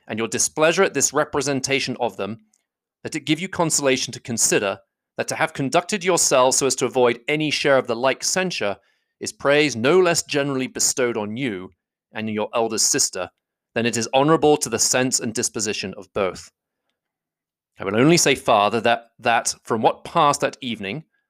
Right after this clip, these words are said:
my opinion of all parties was confirmed, and every inducement heightened, which could have led me before to preserve my friend from what I esteemed a most unhappy connection.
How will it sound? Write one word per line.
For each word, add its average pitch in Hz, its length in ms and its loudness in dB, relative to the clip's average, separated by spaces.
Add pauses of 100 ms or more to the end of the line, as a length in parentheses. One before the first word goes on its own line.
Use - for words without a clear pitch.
(180)
my 113 120 -2
opinion 160 440 -2
of 117 220 0
all 165 220 4
parties 107 480 -2
was 104 120 -6
confirmed, 95 640 -6 (460)
and 101 120 -12
every 151 360 2
inducement 127 540 0
heightened, 104 540 -6 (320)
which - 240 -6
could 190 160 2
have 123 120 -2
led 107 200 0
me 104 160 -4
before 110 500 2
to 85 140 -10
preserve 127 440 2
my 113 140 2
friend 101 520 -2 (280)
from 127 120 -2
what 143 140 2
I 170 100 4
esteemed 123 420 0
a 120 60 -2
most 113 260 0 (120)
unhappy 127 540 0
connection. - 560 -6